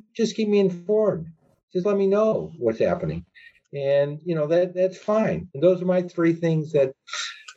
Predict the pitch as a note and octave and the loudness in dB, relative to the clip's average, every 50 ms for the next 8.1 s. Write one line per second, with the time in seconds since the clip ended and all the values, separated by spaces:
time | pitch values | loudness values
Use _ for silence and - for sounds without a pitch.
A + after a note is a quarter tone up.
0 | _ _ _ - A#2 C3+ D3+ D3 D#3+ F3 F3+ E3 D#3 C#3 C3+ D3+ D3+ D3 D3 D3 | _ _ _ -6 -2 -2 0 2 2 2 2 0 -2 -2 2 2 2 2 2 0
1 | D3 D3+ D3+ D#3 D#3 - - - A#2+ - - D#3+ D#3 - D#3+ C#3 C#3+ D3+ D#3+ E3 | 2 2 2 2 0 -4 -10 -16 -14 -10 -8 -6 -2 2 4 4 4 4 2 0
2 | E3+ E3+ D3+ C#3+ D3 - - C3+ C3+ C#3+ C#3 C#3 - F3 E3 E3 E3 D#3+ - E3 | -2 -4 -4 -6 -6 -6 -4 -2 0 0 0 2 2 2 2 2 2 0 0 2
3 | E3 F3 F3 - - E3 D3+ D3+ D3+ E3 E3 E3 E3 - - B2+ C3 B2+ B2+ D#3 | 2 0 0 -2 -4 -4 -2 0 0 2 2 2 2 0 -2 -6 -6 -4 0 2
4 | D3+ D3+ D3 - _ - D#3 D#3 D#3+ C#3+ C3+ C3 C#3 C3 C3 - C3 B2 - - | 4 4 2 0 _ -2 0 0 2 2 2 4 2 2 0 -4 -10 -6 -2 0
5 | B2 B2 C#3 D3 B2+ - E3+ - - _ _ - - - - - - - - _ | 2 4 4 4 4 4 2 0 -4 _ _ -20 -18 -14 -14 -14 -14 -16 -18 _
6 | _ - C#3 C#3+ D3+ D#3 D3 - - F#3 F3+ F3+ F3 F3 E3+ D#3+ D3+ D3+ D3 D#3+ | _ -2 0 2 2 2 0 -2 -2 0 2 2 4 2 2 2 0 -2 0 2
7 | E3 E3+ E3+ - _ - D#3 D#3 D#3 E3+ F3+ F3 C#3+ - - E2+ D#2+ D#2+ D#2 - | 2 2 0 -2 _ -4 -2 2 2 2 2 2 0 -4 -6 -6 -6 -6 -6 -6
8 | - - | -6 -6